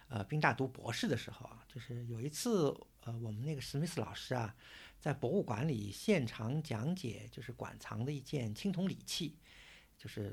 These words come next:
大名鼎鼎的陈章方壶了。那陈章方壶是怎么回事儿？我们后面再讲。当时我记得很清楚，就是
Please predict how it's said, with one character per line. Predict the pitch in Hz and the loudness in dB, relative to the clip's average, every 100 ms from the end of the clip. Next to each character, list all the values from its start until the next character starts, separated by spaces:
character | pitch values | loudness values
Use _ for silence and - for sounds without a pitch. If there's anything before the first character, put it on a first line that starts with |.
| - | -4
大 | - | -2
名 | 113 113 | -2 -2
鼎 | 117 | -2
鼎 | 120 | -4
的 | - | -6
陈 | - 113 | -6 -2
章 | 123 131 | 0 2
方 | 165 165 | 4 2
壶 | 170 - | 0 -4
了。 | 117 113 - - - - - - - | -4 -4 -6 -20 -20 -18 -18 -20 -14
那 | - 151 | -2 0
陈 | 151 | 6
章 | 185 | 8
方 | 240 302 | 12 10
壶 | 285 | 10
是 | 262 | 6
怎 | 104 | 4
么 | |
回 | 95 | 0
事 | 110 165 | 2 2
儿？ | |
我 | - | 2
们 | 104 | -4
后 | - | 2
面 | 180 147 | 4 4
再 | 185 | 2
讲。 | - - - - _ _ - - - | 0 -6 -14 -20 _ _ -20 -10 4
当 | 277 | 6
时 | 277 202 | 6 4
我 | 180 117 117 123 | 4 2 0 -4
记 | - | -2
得 | 151 | -2
很 | 147 117 | 0 -4
清 | 113 175 | -2 2
楚， | 180 117 | 2 0
就 | 139 | -4
是 | - 135 135 | -4 -2 -2